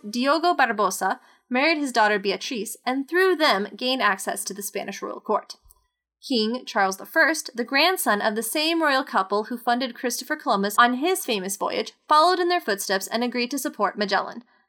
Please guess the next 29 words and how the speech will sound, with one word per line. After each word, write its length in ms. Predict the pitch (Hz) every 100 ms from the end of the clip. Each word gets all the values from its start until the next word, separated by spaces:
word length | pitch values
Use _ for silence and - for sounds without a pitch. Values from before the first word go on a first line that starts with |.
| _ -
Thus, 320 | 349 370 -
Magellan 480 | 294 294 302 311 359
and 160 | 262 240
his 140 | 240
five 260 | 233 247 285
ships, 460 | 196 185 - - -
the 80 | 202
Trinidad, 760 | - 208 202 196 196 233 320 - -
San 300 | - 208 196
Antonio, 640 | 196 196 190 208 269 381 _
Concepcion, 760 | - 214 208 190 - 196 240 339 - _ _
Victoria, 580 | 233 226 196 196 233 349 - _ -
and 300 | 311 339 330
Santiago, 760 | - 262 269 247 190 190 208 - _
all 240 | - 311 339
set 280 | 330 302 -
sail 260 | 208 180
to 100 | 233
find 220 | 226 214
a 60 | 214
western 400 | 220 220 294 285
route 200 | 196 175
to 100 | -
the 120 | 202
East 200 | 220 240
Indies 360 | - 190 180 202
on 140 | - 226
September 400 | 240 - 240 302
twentieth, 440 | - 208 202 214